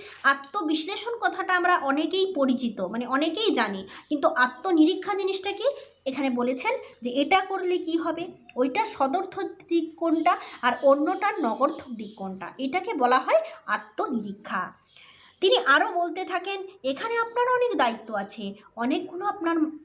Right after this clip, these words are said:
অনেকগুলো মানুষ আপনার উপর নির্ভরশীল, কত ছাত্রের কেরিয়ার,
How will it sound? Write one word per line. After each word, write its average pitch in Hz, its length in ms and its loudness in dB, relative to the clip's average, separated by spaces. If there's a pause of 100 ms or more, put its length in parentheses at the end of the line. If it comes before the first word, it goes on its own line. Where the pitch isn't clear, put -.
(420)
অনেকগুলো 349 580 2
মানুষ 302 460 2
আপনার 269 340 -2
উপর 240 160 -2
নির্ভরশীল, 202 760 -6 (280)
কত 247 320 0
ছাত্রের 269 500 -2
কেরিয়ার, 196 420 -6